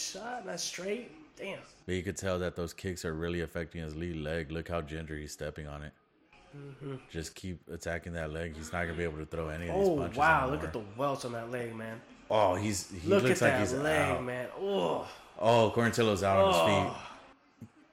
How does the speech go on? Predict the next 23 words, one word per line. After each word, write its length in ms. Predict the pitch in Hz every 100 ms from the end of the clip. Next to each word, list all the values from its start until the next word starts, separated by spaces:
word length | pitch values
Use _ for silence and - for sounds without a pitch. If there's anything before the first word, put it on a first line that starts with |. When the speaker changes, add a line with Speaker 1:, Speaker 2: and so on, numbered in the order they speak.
| _ _ _ _ _
Speaker 2:
Oh, 200 | 90 98
but 140 | 87 90
he's 100 | 87
still 260 | - 117
throwing. 400 | 95 101 101 92
Da-, 200 | 82 92 - - _ _ _ _
he 100 | -
could 120 | 92 117
be 100 | 98
dangerous 500 | 85 107 120 90 -
right 140 | 85
here. 180 | 87 85
Speaker 1:
Oh, 560 | 170 196 185 151 131 113
my. 420 | 113 127 135 127 117 - 101
Ooh. 280 | 131 156 135 113 - - - - - - - - - - - -
Talk 160 | - 156
about 280 | 147 131 120
tough. 420 | - 147 131 - -
Speaker 2:
Talk 240 | - 95 113
about 280 | 85 76 -
fucking 520 | - - 101 - 80
heart, 520 | - - 87 98 -
dude. 300 | 67 80 82